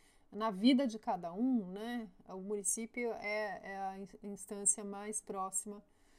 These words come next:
né, pra se interagir politicamente. Então, assim, não é que você vai ter que ser um candidato e um representante do povo, mas você, na hora da discussão na Câmara Municipal, tem que estar presente. Você tem uma obrigação moral de discutir o que é um plano diretor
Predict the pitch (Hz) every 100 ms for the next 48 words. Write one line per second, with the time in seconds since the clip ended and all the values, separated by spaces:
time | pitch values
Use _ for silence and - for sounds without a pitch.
0 | - - - - 190 196 190 185 202 -
1 | - 214 190 208 208 185 202 202 185 -
2 | 190 151 - - 208 262 254 247 - 220
3 | 214 233 277 262 240 208 214 - 202 185
4 | 196 175 170 180 180 180 180 185 180 175
5 | 175 - 180 185 175 170 - 170 156 160
6 | 180 185 202 - 262 269 - - - -
7 | 226 330 214 180 185 196 180 - 190 190
8 | 175 180 185 175 175 175 170 - - 254
9 | 262 - 370 392 349 320 285 247 - -
10 | - - - _ _ _ _ _ - 254
11 | 381 392 254 247 254 - 294 349 240 262
12 | 277 208 185 190 - 180 - 180 180 180
13 | 180 175 175 160 - 185 170 175